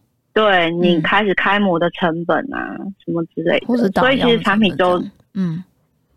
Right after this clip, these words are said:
Speaker 1: 对，所以产品周-，开发周期跟，就是我是以 mobile 来说，因为我还没有接触到，呃，网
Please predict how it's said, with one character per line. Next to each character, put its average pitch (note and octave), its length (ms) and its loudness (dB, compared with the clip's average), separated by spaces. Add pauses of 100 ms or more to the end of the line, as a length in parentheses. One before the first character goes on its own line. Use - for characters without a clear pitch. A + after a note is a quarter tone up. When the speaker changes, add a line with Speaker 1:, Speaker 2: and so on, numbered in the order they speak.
(140)
Speaker 1:
对， G3 120 2 (480)
所 D#4 120 6
以 D4+ 60 2
产 C4 180 2
品 A#3 240 2
周-， A3 240 2 (140)
开 B3 160 2
发 A#3+ 200 2
周 G#3 260 -2
期 - 320 -10
跟， F3 240 0 (440)
就 G3+ 160 0
是 F3 580 -6
我 G#3 160 4
是 D4+ 160 2
以 A#3 100 2
mobile G3 460 2
来 D3+ 220 0
说， F3+ 180 0
因 A3+ 100 2
为 A3+ 80 0
我 E3 80 2
还 E3+ 180 0
没 F#3+ 100 -2
有 E3+ 100 -2
接 D#3+ 220 -2
触 D#3+ 180 -8
到， E3 280 0
呃， - 520 -6 (140)
网 D#3 200 0